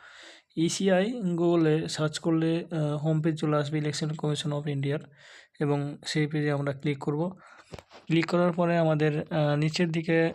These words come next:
একটা নতুন পেজ ওপেন হবে এবং নিচের দিকে আমরা, আহ, স্ক্রল করব এবং সেখানে দেখব যে এসআইআর ফর্মের যে এনুমারেশন ফর্ম, আহ, এখানে সার্ভিস অপশনে স্পেশাল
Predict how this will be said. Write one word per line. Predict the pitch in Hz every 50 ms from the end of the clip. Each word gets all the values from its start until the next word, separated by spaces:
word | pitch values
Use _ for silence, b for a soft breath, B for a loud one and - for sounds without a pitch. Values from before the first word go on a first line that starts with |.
| - - -
একটা | 160 - 160
নতুন | 147 151 143 160 170 160
পেজ | 160 160 156 156
ওপেন | 156 156 156 160 160
হবে | 160 165 190 214
এবং | 208 180 165 156 151 147
নিচের | 147 147 139 - 156 143
দিকে | 151 143 147
আমরা, | 143 139 143 143 143
আহ, | 143 - - - - - - - _ _ _ _ _ _ _ - 156 143 139 143 147 147
স্ক্রল | 135 - - - 151 147 143
করব | 139 147 143 139 139 156 160
এবং | 156 147 147 147 151 190 - -
সেখানে | - 165 156 147 160 151 151 147 147 151 165 156 147
দেখব | 143 147 139 147 143
যে | 143 143
এসআইআর | 147 143 - 170 160 160 160 160 156
ফর্মের | - - - 156 147 147 151 143
যে | 143 - 151 147 151
এনুমারেশন | - - 160 147 151 151 151 151 147 - 156 147 147
ফর্ম, | - - 151 143 143 175 - - B B B B B B B B B B B B B B -
আহ, | 160 147 139 139 139 139 147 151 165
এখানে | 143 151 160 156 156 151
সার্ভিস | - - 151 151 160 170 147
অপশনে | 170 170 165 - 180 170 165 170 165 175 185 156
স্পেশাল | - - - - 165 - - 175 175 175 185